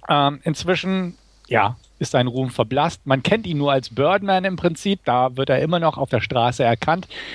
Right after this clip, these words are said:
aber er will auch mal was anderes machen und ein bisschen was Ambitionierteres soll er, soll es in dem Fall sein. Und, äh, was gibt's besser für <laughs> Darsteller als, äh, entweder Fernsehserie,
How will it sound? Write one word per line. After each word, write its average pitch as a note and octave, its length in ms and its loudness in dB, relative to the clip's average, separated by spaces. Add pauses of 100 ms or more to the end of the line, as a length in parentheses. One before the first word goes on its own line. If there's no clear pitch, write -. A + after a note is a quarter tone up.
(300)
aber D#3 320 0
er D#3+ 220 -2
will D#3 140 2
auch C#3+ 200 0
mal C#3 180 0
was B2 140 -2
anderes A#2+ 400 -2
machen G#2+ 440 -4
und A2+ 180 -6 (100)
ein A#2 40 -8
bisschen A#2+ 240 -2
was A#2 140 2
Ambitionierteres C#3 880 -2
soll C#3 180 0
er, C#3 120 2 (240)
soll C#3 160 2
es C3 160 -6
in C3 80 -2
dem C3+ 200 2
Fall B2 300 0
sein. A#2+ 340 2 (440)
Und, A#2+ 420 0
äh, C#3 40 2 (300)
was C#3 160 0
gibt's - 200 -6
besser A#2 500 2
für A#2 440 0 (220)
<laughs> - 220 -20
Darsteller A#2 800 2
als, A#2 480 0
äh, A2 240 2 (120)
entweder C3 300 2
Fernsehserie, C3+ 760 2